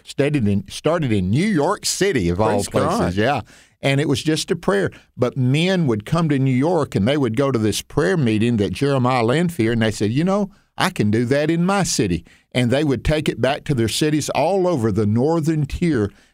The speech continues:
Speaker 1: And there was a great revival that took place. Were there those that came out of it that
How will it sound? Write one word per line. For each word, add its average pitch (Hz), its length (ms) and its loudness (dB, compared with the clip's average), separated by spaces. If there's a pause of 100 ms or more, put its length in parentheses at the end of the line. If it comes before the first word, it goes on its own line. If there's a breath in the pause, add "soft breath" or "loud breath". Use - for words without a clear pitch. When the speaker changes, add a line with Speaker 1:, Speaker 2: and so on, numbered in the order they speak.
Speaker 1:
And 139 160 2
there 175 120 2
was 127 160 -2
a 95 80 0
great 127 840 -2
revival 110 800 0
that 117 160 0
took - 180 -2
place. 135 320 -2
Were 135 220 0
there 117 140 2
those 139 320 0
that - 120 -4
came 147 240 0
out 143 160 2
of 147 180 0
it 147 160 -2
that 143 140 0